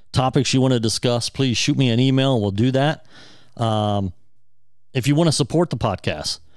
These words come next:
there's a s-, a spot for that. You can click on that and support the podcast. I appreciate those that do.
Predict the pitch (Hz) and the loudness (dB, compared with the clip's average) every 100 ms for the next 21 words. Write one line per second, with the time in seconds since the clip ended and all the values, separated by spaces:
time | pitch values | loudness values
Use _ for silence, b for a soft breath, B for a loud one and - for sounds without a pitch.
0 | - - - - - 120 110 113 - 120 | -20 -20 -20 -20 -4 -2 0 0 -2 -2
1 | 107 - 131 123 - 120 127 117 110 113 | -2 0 -2 0 0 0 0 -2 -2 0
2 | 104 101 - - - - 127 135 127 117 | 0 -2 -8 -20 -20 -4 -2 0 2 2
3 | 120 120 104 98 117 113 123 113 - 123 | 2 0 -2 0 -2 -2 -2 -2 -2 -2
4 | - 127 120 113 117 104 - 135 - 120 | 0 0 0 0 -2 -2 0 0 2 0
5 | - 120 120 104 90 120 139 165 | 0 0 2 0 0 2 4 2